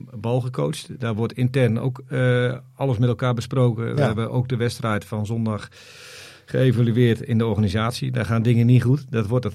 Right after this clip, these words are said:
Speaker 1: tegen elkaar gezegd. Dus
Speaker 2: Ja.
Speaker 1: ja, dat is geen, dat is geen enkel probleem. Ik bedoel, eh, het zijn allemaal jonge mensen, eh, die daar werken. Eh, ook in de trainerskamer. Nou, volgens mij zeggen ze elkaar daar ook, eh,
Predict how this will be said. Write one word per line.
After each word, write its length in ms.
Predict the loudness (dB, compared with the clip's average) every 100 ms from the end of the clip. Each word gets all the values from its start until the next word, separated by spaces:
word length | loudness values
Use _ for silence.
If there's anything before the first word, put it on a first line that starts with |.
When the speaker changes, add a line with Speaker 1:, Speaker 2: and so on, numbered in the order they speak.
| -8
Speaker 1:
tegen 200 | -4 -2
elkaar 260 | -2 -2 -2
gezegd. 420 | -4 -4 -4 -6
Dus 140 | 0 4
Speaker 2:
Ja. 100 | 4
Speaker 1:
ja, 200 | 4 0
dat 160 | -4
is 140 | -4 -6
geen, 220 | -6 -6 -8
dat 140 | -10
is 60 | -6
geen 140 | -4
enkel 180 | -4 -6
probleem. 400 | -6 -2 0 0
Ik 80 | 0
bedoel, 320 | -4 -4 -6
eh, 260 | -8 -8 -8
het 100 | -6
zijn 140 | -2
allemaal 200 | 2 2
jonge 260 | 4 4 4
mensen, 460 | 4 2 -2 -6 -10 -10
eh, 100 | -6 -6
die 120 | -6
daar 160 | -4 -2
werken. 340 | -2 -2 -6 -12 -18 -20 _ _ -20 _
Eh, 240 | -4 -4 -4
ook 220 | -4 0
in 60 | -2
de 80 |
trainerskamer. 720 | 0 -2 -2 -2 -4 -2 -6 -6
Nou, 240 | -6 -6
volgens 220 | -4 -4 -2
mij 160 | -2
zeggen 240 | -4 -4 -2
ze 60 |
elkaar 300 | -2 -2 -2
daar 140 | -2 -2
ook, 200 | -6 -8
eh, 300 | -8 -8